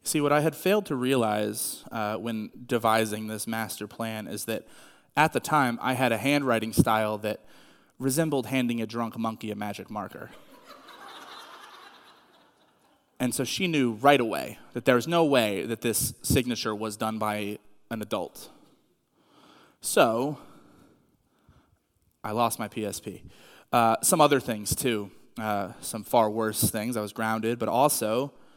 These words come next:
I had to serve, uh, an in-school suspension, uh, which is one of the worst things that the public school system has ever devised.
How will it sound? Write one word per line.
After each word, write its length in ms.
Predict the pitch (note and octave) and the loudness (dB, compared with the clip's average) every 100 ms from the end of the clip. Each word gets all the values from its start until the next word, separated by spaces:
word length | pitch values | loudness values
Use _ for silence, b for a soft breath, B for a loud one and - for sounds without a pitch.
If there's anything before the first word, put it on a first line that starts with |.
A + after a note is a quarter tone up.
| b b - | b b -2
I 60 | |
had 100 | C#3 | -2
to 60 | C3+ | 0
serve, 420 | - C3+ C3+ A#2+ - - | -2 0 0 -4 -10 -6
uh, 180 | A2+ A2+ | -4 -4
an 100 | A2+ | -4
in-school 500 | - D3+ D3+ D3+ C#3+ | -4 -2 0 0 -2
suspension, 680 | C3 A2+ A#2 A2 - G2+ F#2 b b b b b | -2 -4 -4 -4 -8 -12 -16 b b b b b
uh, 200 | A#2+ A2+ | -6 -4
which 280 | A2+ C#3 - | -2 -2 -2
is 100 | C#3 | -4
one 140 | E3+ | -2
of 120 | F3+ C#3+ | -2 0
the 140 | B2+ | -2
worst 380 | A#2 B2 A#2 - | 0 -2 -2 -4
things 220 | B2 A2+ | -4 -6
that 80 | A2 | -6
the 60 | |
public 300 | A#2+ A#2+ A2+ | -4 -4 -4
school 220 | G#2+ - A2+ | -8 -8 -8
system 320 | D#3 - A2+ | -8 -8 -8
has 100 | G#2+ | -6
ever 180 | A2 A2 | -6 -8
devised. 540 | A2 A2 A2 G#2+ - | -6 -4 -4 -6 -12